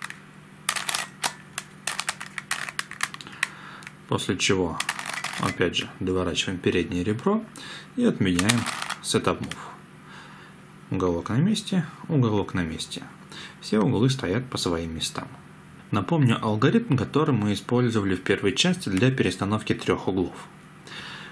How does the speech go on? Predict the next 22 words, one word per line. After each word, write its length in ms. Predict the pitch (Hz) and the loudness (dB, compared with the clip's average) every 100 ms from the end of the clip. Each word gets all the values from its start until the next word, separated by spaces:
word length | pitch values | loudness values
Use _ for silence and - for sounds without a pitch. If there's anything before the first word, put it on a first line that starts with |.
| - 110 | -4 4
Если 600 | 120 123 - 95 87 - - - | 6 6 2 2 0 -4 -12 -6
синий-оранжевый 1040 | - 135 107 101 104 92 90 90 87 - | 2 4 6 4 2 2 0 0 -2 -4
угол, 320 | 104 92 82 - | -4 -4 -6 -8
например, 480 | - 92 101 95 85 | -6 -4 -2 -2 -4
стоит 360 | - 95 85 117 | -2 -2 0 2
на 100 | 120 | 2
месте, 480 | 87 78 - 92 214 - - - - | 2 -4 -4 -2 -2 -8 -12 -6 0
и 80 | |
нужно 300 | 123 113 - | 2 2 2
вот 120 | 104 104 | 2 0
эти 200 | - - | 0 -4
три 200 | - 92 | 0 0
угла 460 | 92 107 92 85 - | 0 0 0 -2 -2
пос-, 200 | 110 101 - - | -2 -2 -6 0
переставить 600 | 104 101 - 95 82 - | 2 2 0 0 0 -4
против 360 | - 92 - - | -2 0 0 -2
часовой 300 | - 107 113 | 2 2 2
стрелки, 500 | - 135 135 165 170 - - - - - - - | 2 2 4 0 -2 -6 -16 -20 -20 -20 -12 -6
видимо, 260 | 92 - | -4 -2
этот 220 | 85 104 | -4 -6
пойдет 320 | - 90 85 - | -2 0 0 -4
сюда, 400 | - 95 160 | -4 0 0